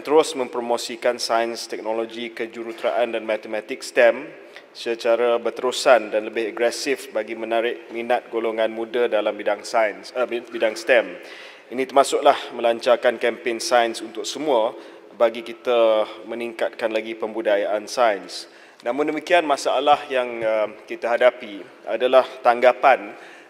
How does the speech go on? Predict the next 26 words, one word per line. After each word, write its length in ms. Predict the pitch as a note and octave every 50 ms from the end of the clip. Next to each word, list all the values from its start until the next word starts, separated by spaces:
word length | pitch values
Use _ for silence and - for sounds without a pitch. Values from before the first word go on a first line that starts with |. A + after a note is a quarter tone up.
| _ -
dan 180 | G#2+ A#2 A#2 A#2+
juga 460 | A#2+ A#2+ A#2 A2+ B2+ C3+ C3+ C3 B2+
mungkin 320 | C3 A#2+ A2 - C3+ B2 A2+
realiti 560 | A2 A2+ A2+ A#2+ A#2+ A2+ - - A#2 G#2+ G2+
di 60 | G#2+ G#2
kalangan, 520 | - A2+ A2 A#2 A2+ A#2 A#2+ A#2+ A2+ A2 A2+ A2
eh, 200 | G#2+ G#2+ G#2 G#2 -
pelajar-pelajar 1120 | - A2+ A2+ A2 A2 A2+ G#2+ - A2+ A#2 A#2 A2 A#2 A2 G2+ G2 G2+ A2 A2+ - - - -
dan 160 | A2+ A2 A2
juga 320 | G#2+ A2+ A#2 A#2 A2+ G#2
anak-anak 300 | G#2 A2 G#2+ F#2+ G2+ G#2+
muda 300 | A2+ A#2+ B2+ A#2+ A2+ G#2 G2 G#2+ - - - - - - - - - - -
yang 500 | - A#2 B2+ C#3 C#3+ C#3+ C3+ C#3 C#3 C3+
risau 480 | A#2 C3+ C#3 C3 - - E3+ D3+ D3 C3+
bahawa 720 | B2+ B2 B2 A#2 B2+ C3 C3+ D3 D3 C#3+ C#3 C3+ B2+ A#2+
mereka 720 | A2+ A#2 B2 B2+ B2 - - D#3+ C#3+ C#3 C3 B2+ B2 B2 A#2 - - -
tidak 320 | - C3+ A#2+ A#2 G#2 A#2+
akan 100 | - C3 A#2+ B2 A#2+
dapat, 180 | - C3+ B2 - - - - A2+
eh, 220 | A2 A2+ A2+ A2 A2 -
pekerjaan 720 | - - - B2+ A#2+ C3 G2 A2 A#2+ A#2 A2+ A2 G#2 - -
yang 160 | A2+ A#2 A#2 A#2
setimpal 640 | - B2 A#2 - C3 B2 A#2+ - - C3 B2 A#2+ A#2
dengan 260 | A#2 G#2+ A#2 A2 G#2+
kelayakan 560 | - B2 A2+ A2+ A2+ G2+ F2 - - A#2 A2 A2
mereka. 380 | A#2+ A#2 A#2 - C3 A2 F#2+